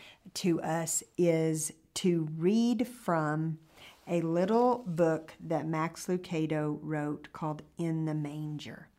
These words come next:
And it actually has twenty-five different, uh, little inspirational Advent devotionals.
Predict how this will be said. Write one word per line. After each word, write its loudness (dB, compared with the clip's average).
And 0
it 2
actually 2
has -4
twenty-five -2
different, -2
uh, -4
little -2
inspirational -2
Advent 4
devotionals. -2